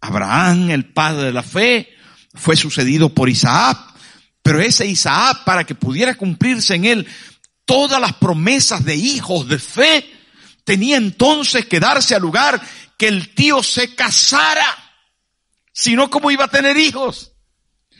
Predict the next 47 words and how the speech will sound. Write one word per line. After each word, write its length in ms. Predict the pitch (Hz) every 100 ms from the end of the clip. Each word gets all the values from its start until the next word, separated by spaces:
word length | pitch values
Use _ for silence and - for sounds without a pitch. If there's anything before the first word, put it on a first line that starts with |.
| _ _
Porque 220 | 220 226
está 200 | 233 254
bien 180 | 240 254
que 140 | 254
Sara, 560 | 220 214 233 233 233 -
la 120 | 131 139
esposa 320 | - 175 185
de 60 |
Abraham, 380 | 165 156 165 196 - - -
era 200 | - 202
estéril, 520 | 196 - 196 190 208 -
pero 160 | 143
ya 80 | 120
estaba 240 | 113 135 143
casada 500 | 180 - - 269 127
por 140 | 120
lo 80 | 117
menos. 280 | 110 95 82 _ _ - -
Bueno, 180 | 254 226
era 140 | 165
estéril, 360 | 170 180 185 208
Dios 200 | 165 143
hizo 160 | 147
un 40 | 170
milagro, 460 | 170 226 196 120 - - -
pero 140 | 175
es 40 | 175
más 140 | 208
difícil 420 | 202 - 214 208
que 120 | 190
Dios 120 | 190 196
haga 140 | 202
un 80 | 202
milagro 360 | 202 190 226
cuando 300 | 214 202 190
ni 120 | 185 190
siquiera 520 | 180 - 208 214 208
está 240 | 156 196
casado. 480 | 180 165 269 294 - - _ _ _ _ _ _ _
Entonces 400 | 147 139 165 165
Abra-, 300 | 190 185 170 - 156
e-, 140 | 170
e 100 | 160
Isaac 420 | 156 151 147 196 -
tenía 260 | 180 185
que 100 | 190
casarse. 560 | 175 165 175 151 -